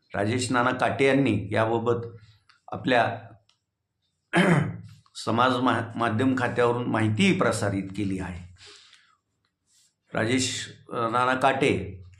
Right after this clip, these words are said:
गेल्या एक दशकापूर्वीपर्यंत कळंब शहरातच वास्तव्यात होते. सध्या ते पुणे शहरात, अ, वास्तव त्यांचं वास्तव्य असून त्यांचे चिरंजीव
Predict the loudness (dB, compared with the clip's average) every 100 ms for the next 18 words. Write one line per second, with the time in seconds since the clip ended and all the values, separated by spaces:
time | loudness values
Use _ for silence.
0 | _ _ _ _ _ _ _ _ -4 0
1 | 0 0 -4 -2 0 0 0 -2 -4 -10
2 | -2 2 2 2 0 0 0 2 2 2
3 | 2 2 2 0 -2 -2 -2 -2 0 2
4 | 2 -2 -6 -6 -4 -4 0 0 2 0
5 | -2 -8 -18 -20 _ _ _ _ _ -2
6 | 2 2 4 2 2 0 0 0 0 0
7 | 0 -2 -2 -2 -2 -4 -8 -18 _ _
8 | _ -4 -2 0 -2 -2 -2 2 2 0
9 | -6 -8 -12 -20 _ _ _ -6 -4 -4
10 | -4 0 0 0 0 -2 -4 -8